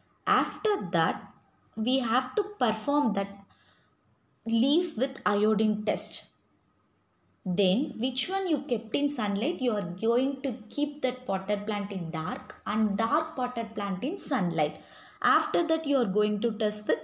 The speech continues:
iodine solution. See the color of the leaf.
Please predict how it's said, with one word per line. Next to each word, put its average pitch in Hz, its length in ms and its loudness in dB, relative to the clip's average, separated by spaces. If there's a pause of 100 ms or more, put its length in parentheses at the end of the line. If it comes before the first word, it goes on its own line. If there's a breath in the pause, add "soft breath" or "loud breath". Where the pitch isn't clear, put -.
(120)
iodine 196 460 0
solution. 180 580 -2
See 285 220 -2
the 254 140 0
color 208 360 0
of 220 160 -2
the 202 120 4
leaf. 208 360 0